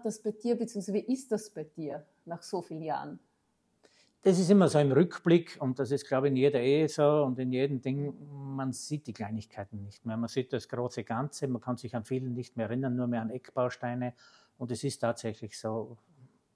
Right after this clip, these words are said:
Speaker 2: wenn man zurückdenkt, das war ein, ein Katzensprung. Und, und
Speaker 1: Mhm.
Speaker 2: das viele Tagwerk, das, das bleibt nicht in Erinnerung, sondern wirklich nur die Eckbausteine.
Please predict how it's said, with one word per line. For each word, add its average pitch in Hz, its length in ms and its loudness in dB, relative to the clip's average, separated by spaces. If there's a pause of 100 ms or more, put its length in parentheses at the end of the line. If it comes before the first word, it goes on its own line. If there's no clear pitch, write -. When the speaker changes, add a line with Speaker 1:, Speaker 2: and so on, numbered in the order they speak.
(100)
Speaker 2:
wenn 117 140 -6
man 113 80 -6
zurückdenkt, 123 600 -8
das 113 160 -10
war 117 120 -2
ein, 117 180 -4
ein 120 160 -8
Katzensprung. 120 680 -10 (760)
Und, 113 260 -4
und 120 220 -8
Speaker 1:
Mhm. - 180 -6
Speaker 2:
das 104 120 -2
viele 143 500 2
Tagwerk, 127 680 0 (140)
das, 120 300 -4
das - 480 -10
bleibt 127 340 -2 (200)
nicht 147 280 -6
in 104 100 -2
Erinnerung, 104 560 -6 (240)
sondern 117 340 -2
wirklich 127 320 0
nur 123 160 2
die 120 160 -2
Eckbausteine. 127 920 -2